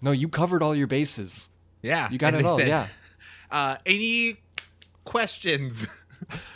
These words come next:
Speaker 2: Nope, I think that, uh, just looking through my notes, I think that's about it.
Speaker 1: I
Speaker 2: Let's
Speaker 1: think we
Speaker 2: see
Speaker 1: got
Speaker 2: what's
Speaker 1: it.
Speaker 2: gonna happen.
Speaker 1: Yeah, no, both of those situations would cause people to, you know,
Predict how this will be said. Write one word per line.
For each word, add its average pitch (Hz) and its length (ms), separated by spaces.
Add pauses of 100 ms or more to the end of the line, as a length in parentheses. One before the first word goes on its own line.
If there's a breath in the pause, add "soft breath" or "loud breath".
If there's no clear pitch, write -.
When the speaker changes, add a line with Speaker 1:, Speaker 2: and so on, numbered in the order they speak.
(100)
Speaker 2:
Nope, 208 220
I 170 60
think 240 180
that, 226 240
uh, 214 260 (520 loud breath)
just 151 260
looking 160 220
through 156 100
my 143 100
notes, 175 240
I 139 140
think 175 220
that's 196 200
about 196 280
it. 320 260
Speaker 1:
I 117 40
Speaker 2:
Let's 131 260
Speaker 1:
think 165 240
we 196 80
Speaker 2:
see 156 60
Speaker 1:
got 233 240
Speaker 2:
what's - 20
Speaker 1:
it. - 180
Speaker 2:
gonna 370 120
happen. - 180
Speaker 1:
Yeah, 247 320 (160)
no, 170 300
both 143 420
of 180 100
those 196 300
situations 214 840
would 175 160
cause 156 380
people 196 440
to, 196 440
you 175 120
know, 170 260